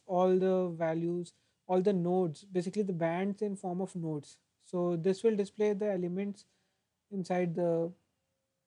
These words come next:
inside each of the bands in form of node or tree structure, basically. This is called palette. This is a palette with, where, wherein you could drag the, you can drag the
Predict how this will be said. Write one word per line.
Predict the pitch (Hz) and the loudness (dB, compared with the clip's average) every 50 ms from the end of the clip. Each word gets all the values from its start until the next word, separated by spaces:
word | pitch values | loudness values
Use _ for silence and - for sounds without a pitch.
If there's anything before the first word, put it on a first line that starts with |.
| _ _ _ _ - | _ _ _ _ -12
inside | 208 180 - 190 180 180 185 - | -12 -10 -6 -4 -2 -2 -2 -2
each | - 202 175 - | -4 -6 -4 -4
of | 190 180 | -2 -2
the | 185 180 | -2 -2
bands | 170 165 170 190 226 233 - - - _ _ _ - | 0 0 -2 -2 -4 -6 -10 -14 -20 _ _ _ -12
in | 196 175 175 | -10 -10 -10
form | 175 - - 180 175 175 | -8 -8 -8 -6 -6 -6
of | 175 - | -8 -10
node | - 175 175 175 180 180 | -10 -10 -8 -8 -6 -6
or | 190 185 | -6 -6
tree | 190 196 208 208 | -4 -2 -2 -2
structure, | 202 - 208 170 - _ - 185 | -2 -4 -8 -8 -8 _ -10 -8
basically. | 175 175 160 180 165 - 208 247 - _ _ _ _ _ _ _ _ _ _ _ _ _ _ _ _ _ _ - | -6 -6 -8 -8 -10 -12 -14 -18 -18 _ _ _ _ _ _ _ _ _ _ _ _ _ _ _ _ _ _ -4
This | 185 175 208 208 208 - | 2 4 4 4 4 2
is | 247 226 | -2 -2
called | - - 220 208 208 202 202 - | -2 0 0 2 2 2 2 0
palette. | - 175 180 202 233 233 - - _ _ _ _ _ _ _ _ _ _ _ _ _ _ _ _ _ _ | 0 0 2 2 0 0 -4 -14 _ _ _ _ _ _ _ _ _ _ _ _ _ _ _ _ _ _
This | - 180 190 196 190 - - - | -6 -2 -2 -2 -2 -2 -4 -4
is | 202 190 190 | -2 0 0
a | 202 | -2
palette | 190 - 190 180 175 190 202 202 - | -2 0 0 0 2 0 0 -2 0
with, | 202 196 190 190 196 | -2 -2 -2 -2 -4
where, | 196 196 196 190 185 190 185 214 302 214 | -6 -2 0 0 0 0 -2 -4 -8 -6
wherein | 190 185 185 196 202 | -4 -2 -2 -2 -2
you | 202 202 | -4 -4
could | 196 - 202 190 180 170 - _ _ _ _ _ - - - _ - 180 | -4 -2 -4 -4 -4 -6 -12 _ _ _ _ _ -18 -18 -18 _ -12 -8
drag | 165 170 175 170 170 180 180 170 170 | -4 0 0 2 2 2 0 -2 -4
the, | 175 185 185 185 185 175 180 _ _ _ _ _ _ _ _ _ _ _ _ _ _ _ _ _ _ _ _ - - _ _ _ _ _ _ _ _ - | -2 -2 0 0 -2 -4 -6 _ _ _ _ _ _ _ _ _ _ _ _ _ _ _ _ _ _ _ _ -20 -20 _ _ _ _ _ _ _ _ -6
you | 180 175 | -4 -2
can | 165 185 185 180 170 | 0 0 0 -2 -4
drag | 202 202 185 175 180 175 170 165 | -6 -4 -2 0 0 0 0 0
the | 165 185 185 185 185 180 175 170 170 | 0 0 2 2 2 0 0 -2 -2